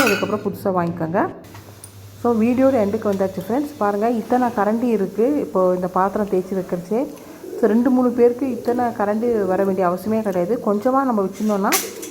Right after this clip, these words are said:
அதை நம்ம வாஷ் பண்ணி வாஷ் பண்ணி எடுத்துக்கலாம். அப்-, அப்படி செஞ்சாதான் நம்ம, அ,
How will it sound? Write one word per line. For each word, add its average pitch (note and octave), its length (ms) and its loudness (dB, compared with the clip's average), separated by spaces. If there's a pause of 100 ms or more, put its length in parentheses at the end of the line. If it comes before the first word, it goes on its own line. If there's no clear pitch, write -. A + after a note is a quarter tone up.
அதை G#3 140 4
நம்ம G3+ 300 2
வாஷ் A#3 320 2
பண்ணி A#3 160 0
வாஷ் G3+ 260 -2
பண்ணி A3 240 0
எடுத்துக்கலாம். F3 460 -2 (2250)
அப்-, - 500 -2
அப்படி F#3+ 260 0
செஞ்சாதான் B3 640 2
நம்ம, A#3 380 -2 (460)
அ, F#3+ 160 0